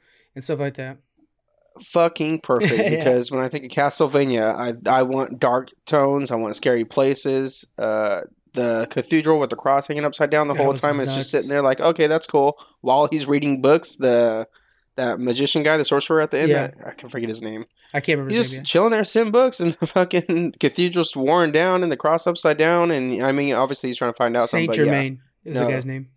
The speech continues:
Speaker 2: Saint Germain,
Speaker 1: Yeah.
Speaker 2: that's right. Um, no, the settings for every single thing is perfect.
Speaker 1: And I, I was really interested in this, like, new faction that arose that we haven't seen before. That was the,
Speaker 2: Mm-hmm.
Speaker 1: basically, I mean,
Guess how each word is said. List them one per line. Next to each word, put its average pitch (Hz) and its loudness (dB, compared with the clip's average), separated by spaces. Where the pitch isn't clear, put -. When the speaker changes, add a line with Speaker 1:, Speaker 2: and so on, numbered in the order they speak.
Speaker 2:
Saint 165 2
Germain, 156 2
Speaker 1:
Yeah. 107 -6
Speaker 2:
that's 120 -2
right. 113 -4
Um, 117 -2
no, 127 4
the 127 -2
settings 156 0
for - -6
every 139 -2
single 131 -6
thing 113 -10
is 110 -12
perfect. 107 -12
Speaker 1:
And 180 0
I, 202 2
I 202 -2
was 185 2
really 254 4
interested - -2
in 180 0
this, 170 -4
like, 147 0
new 170 0
faction 165 0
that 139 2
arose 135 0
that 143 2
we 143 2
haven't 160 2
seen 156 -4
before. 131 -4
That 143 2
was 147 2
the, 151 0
Speaker 2:
Mm-hmm. 147 -6
Speaker 1:
basically, 165 2
I - 2
mean, 151 0